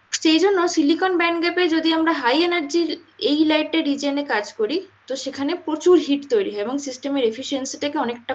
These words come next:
কমিয়ে দেয়। তো এই প্রবলেমের জন্য যেটা থার্মালাইজেশনে সব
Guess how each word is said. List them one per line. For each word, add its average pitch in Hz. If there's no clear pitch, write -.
কমিয়ে 196
দেয়। -
তো 339
এই 349
প্রবলেমের 370
জন্য 311
যেটা 269
থার্মালাইজেশনে 330
সব 285